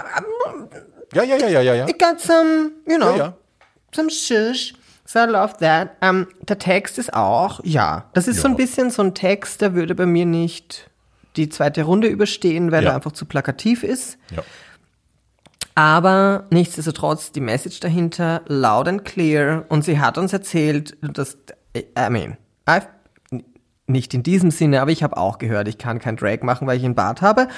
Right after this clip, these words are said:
Speaker 2: Ja.
Speaker 1: Und sie hat oft gehört, sie kann nicht Drag machen, weil sie ein Trans Man ist.
Speaker 2: Ja.
Speaker 1: Bullshit.
Speaker 2: Ja,
Speaker 1: So,
Speaker 2: fuck all of
Speaker 1: we
Speaker 2: you.
Speaker 1: love.
Speaker 2: Ja.
Speaker 1: Ähm, Gottmik's Look bei der Performance von Congratulations,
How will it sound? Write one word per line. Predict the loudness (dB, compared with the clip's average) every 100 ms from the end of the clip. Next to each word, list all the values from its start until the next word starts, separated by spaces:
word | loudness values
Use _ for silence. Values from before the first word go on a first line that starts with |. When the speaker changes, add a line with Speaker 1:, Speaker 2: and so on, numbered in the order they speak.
| -14 -4
Speaker 2:
Ja. | 0
Speaker 1:
Und | 2 2
sie | 2
hat | 2 2
oft | 0 0
gehört, | 0 2 2
sie | -2
kann | -4 -2
nicht | -2 -2
Drag | -2 -2
machen, | -6 -4 -4
weil | -4
sie | -4
ein | -8 -8
Trans | -6 -4 -4 -2
Man | 0 2 0
ist. | -2 -4 -6 -6
Speaker 2:
Ja. | -4 -2
Speaker 1:
Bullshit. | 0 0 0 -4 -8 -10 -14 -10
Speaker 2:
Ja, | -2 -2
Speaker 1:
So, | 2 4
Speaker 2:
fuck | 4 2
all | 0
of | 2
Speaker 1:
we | 4
Speaker 2:
you. | 6
Speaker 1:
love. | 4 2 -2 -8 -20 -6
Speaker 2:
Ja. | -4 -4 _
Speaker 1:
Ähm, | -2 0 2
Gottmik's | 2 2 -2 -2 0
Look | 0 0 0
bei | 0
der | 0
Performance | -4 -2 0 2 0 -4 -10
von | -8 -2 0 0
Congratulations, | -2 0 2 0 0 -2 -2 -2 -4 -2 -2 -4 -10